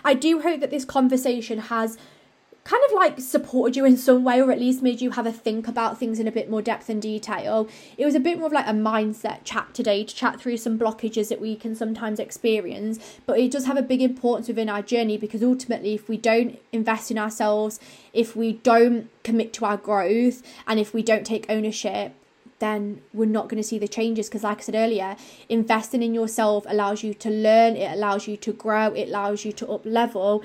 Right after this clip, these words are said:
and it allows you to, to get to where you wanna be. So it's kind of embracing that and allowing yourself to do that.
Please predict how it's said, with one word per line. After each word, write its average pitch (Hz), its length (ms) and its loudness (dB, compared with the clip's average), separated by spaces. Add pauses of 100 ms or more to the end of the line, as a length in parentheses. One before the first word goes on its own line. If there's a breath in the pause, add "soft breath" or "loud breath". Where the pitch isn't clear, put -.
(220 loud breath)
and 214 100 -4
it - 80 -2
allows 214 460 2
you 214 100 -4
to, 208 520 -2 (260)
to - 80 -14
get 220 260 -4
to 226 140 -6
where 214 100 0
you 220 120 0
wanna 214 180 -4
be. 240 220 -2
So 220 180 -4
it's 185 140 -4
kind 233 160 -2
of 226 160 0 (320 loud breath)
embracing 220 640 2
that - 360 -4 (300)
and 226 100 0
allowing 220 440 2
yourself 220 460 -2
to 240 100 0
do 214 180 -4
that. 233 320 0